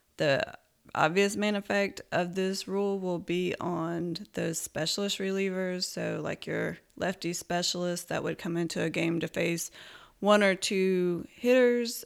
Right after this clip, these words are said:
um, will not be able to do that anymore. They'll have to face at least three. Um, so that could definitely present some more interesting decisions and things to consider for the managers and the pitching coaches.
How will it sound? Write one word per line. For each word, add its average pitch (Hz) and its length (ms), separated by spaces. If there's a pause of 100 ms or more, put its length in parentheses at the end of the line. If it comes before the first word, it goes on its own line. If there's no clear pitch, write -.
um, 175 420
will 202 180
not 185 200
be 190 120
able 196 120
to - 160
do 220 140
that 208 160
anymore. 180 400
They'll 175 160
have 175 200
to 175 120
face 170 320
at - 120
least - 460
three. 180 480 (540)
Um, 165 240
so 165 180
that 160 240
could 185 140
definitely 185 520 (160)
present 175 460
some 170 460 (560)
more 202 560
interesting 180 920 (300)
decisions 175 840
and 165 200
things 170 240
to 160 100
consider 160 720 (400)
for 165 460
the 160 100
managers 175 640
and 151 140
the 147 40
pitching 170 380
coaches. 165 720